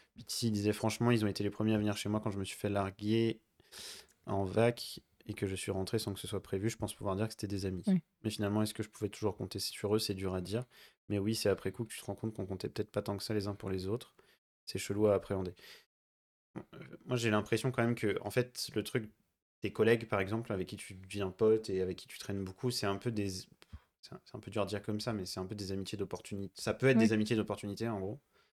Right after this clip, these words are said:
Speaker 1: En mode, euh, bah, on
Speaker 2: On se retrouve
Speaker 1: partage
Speaker 2: toujours,
Speaker 1: un rythme
Speaker 2: ouais.
Speaker 1: de vie qui est très ressemblant, on s'apprécie, on passe beaucoup de temps ensemble, et même on passe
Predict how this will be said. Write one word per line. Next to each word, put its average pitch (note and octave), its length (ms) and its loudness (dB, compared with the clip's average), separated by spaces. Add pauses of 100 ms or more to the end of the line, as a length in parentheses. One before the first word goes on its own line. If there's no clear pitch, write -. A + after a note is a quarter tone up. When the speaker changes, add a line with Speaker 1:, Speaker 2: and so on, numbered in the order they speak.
(500)
Speaker 1:
En G2 80 -2
mode, G#2 280 2
euh, F#2 240 6
bah, F2 1400 -2
on A2 60 -4
Speaker 2:
On - 20 0
se C#3 120 6
retrouve F#3 100 6
Speaker 1:
partage A#2 400 10
Speaker 2:
toujours, F2+ 200 6
Speaker 1:
un G2+ 100 6
rythme A2 280 4
Speaker 2:
ouais. F#2+ 60 6
Speaker 1:
de G2 120 2
vie G#2 220 -2
qui G2 180 0
est F#2 80 2
très - 220 0
ressemblant, G2 640 2
on A2+ 180 2
s'apprécie, F#2+ 640 0
on G2+ 100 0
passe G2 200 4
beaucoup G2 280 -6
de - 60 -12
temps G2+ 220 0
ensemble, A2 300 0 (360)
et G#2 60 0
même A2 140 6
on G#2+ 100 4
passe - 360 2